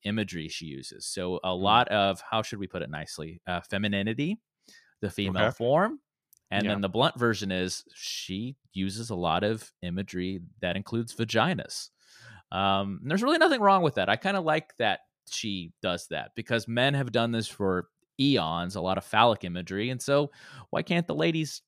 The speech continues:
Speaker 1: you know, use their own imagery as well? So I, I, I feel like what I love about our modern, uh, just a quick side note on our modern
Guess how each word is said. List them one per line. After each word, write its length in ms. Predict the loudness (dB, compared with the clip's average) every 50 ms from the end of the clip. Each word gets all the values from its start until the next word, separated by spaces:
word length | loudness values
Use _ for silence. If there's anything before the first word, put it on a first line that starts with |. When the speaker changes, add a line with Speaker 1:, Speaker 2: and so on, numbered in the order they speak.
| _ -8 -6
Speaker 1:
you 80 | -4
know, 160 | -2 0 0
use 280 | 0 0 0 -2 0 2
their 220 | 2 4 4 4
own 160 | 4 2 0 -4
imagery 380 | -6 -8 -8 -10 -10 -10 -8
as 120 | -8 -4 0
well? 220 | 0 0 0 0
So 240 | -2 -2 2 4 6
I, 240 | 6 8 8 6 6
I, 60 | 4 2
I 100 | 0 -2
feel 220 | 0 0 0 2 4
like 260 | 4 4 4 2 0 0
what 80 | 2
I 40 | 4
love 160 | 4 4 4
about 220 | 4 4 4 4 6
our 100 | 4 4
modern, 340 | 4 4 4 4 2 2 -2
uh, 80 | -2 -2
just 180 | -4 -4 -6
a 60 | -6
quick 420 | -8 -8 -6 0 2 2 2 0 -2
side 240 | -2 0 0 0 0
note 160 | -2 -2 -2
on 160 | -2 -4 -2
our 240 | -2 -2 -2 -2 -2
modern 340 | -2 -2 0 0 -2 -4